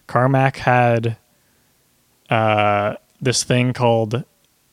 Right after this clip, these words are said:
a finger file, which is, like, uh,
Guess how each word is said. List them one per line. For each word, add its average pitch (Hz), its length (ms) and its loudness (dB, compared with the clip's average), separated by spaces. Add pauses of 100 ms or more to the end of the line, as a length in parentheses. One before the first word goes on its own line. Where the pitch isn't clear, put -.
(120)
a 107 380 -2
finger 135 560 0
file, 160 580 2 (1300)
which - 160 0
is, 123 180 2
like, 120 400 0 (640)
uh, 107 680 0